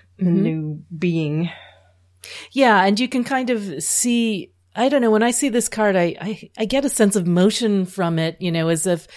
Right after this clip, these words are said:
Speaker 1: the, the
Speaker 2: Mm.
Speaker 1: passive part of Harpocrates is sort of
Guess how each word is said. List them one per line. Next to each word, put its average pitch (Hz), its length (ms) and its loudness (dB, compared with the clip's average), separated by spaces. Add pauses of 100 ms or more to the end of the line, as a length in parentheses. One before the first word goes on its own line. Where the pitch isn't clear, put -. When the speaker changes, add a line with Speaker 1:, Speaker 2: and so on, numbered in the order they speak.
(280)
Speaker 1:
the, 170 260 4
the 165 200 0
Speaker 2:
Mm. 165 100 -8
Speaker 1:
passive 202 760 2 (300)
part 185 280 2
of 170 100 -2
Harpocrates 180 720 -2
is 170 100 -2
sort 180 160 -2
of 156 240 -8